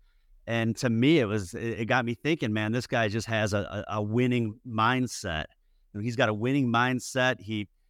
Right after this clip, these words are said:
he knows going in, he's, he's gonna win. He's confident.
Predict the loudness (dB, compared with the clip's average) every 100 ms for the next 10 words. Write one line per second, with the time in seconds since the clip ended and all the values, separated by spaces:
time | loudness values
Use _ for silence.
0 | _ -2 2 2 2 0 0 2 0 0
1 | 0 -2 -4 -6 -2 0 0 0 0 2
2 | 2 -2 -6 -8 -2 0 0 -2 0 -2